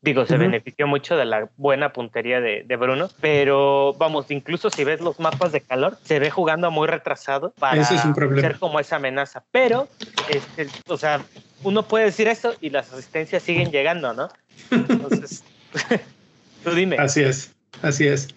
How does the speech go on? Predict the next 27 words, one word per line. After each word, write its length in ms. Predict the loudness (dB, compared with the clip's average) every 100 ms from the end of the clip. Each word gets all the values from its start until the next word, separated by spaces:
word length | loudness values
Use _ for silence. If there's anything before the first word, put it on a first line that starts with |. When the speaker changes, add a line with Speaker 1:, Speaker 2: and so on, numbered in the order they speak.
| -20 -20 -20 -20 0
Speaker 2:
Y 100 | 4
bueno, 240 | 4 4
en 120 | 4 4
el, 560 | 4 4 4 4 4 2
en 100 | 2
el 200 | 2 0
top 280 | -2 0
de 140 | 2 2
los 180 | 2 0
comprados 640 | 0 0 0 2 2 0
están 320 | -2 0 0
Ronaldo 560 | 2 2 2 2 2 0
y 140 | 0
Lukaku, 640 | 2 2 2 0 0 -2 0
que 480 | 0 2 2 0 -2
es 240 | -2 0
el 160 | 0 0
siguiente 640 | 0 2 2 2 0 -2
tema 360 | 0 0 0
precisamente. 720 | 0 -2 0 0 0 2 0 0
Entonces 340 | 0 0 -2
podemos 400 | 0 0 2 0
pasar 340 | 0 0 0 2
directo 680 | 2 2 0 0 0 0 0
a, 420 | 2 2 0 -2 -12 -20 -20 -20 -12
a 200 | -4 0 2
eso. 480 | 2 2 0 -2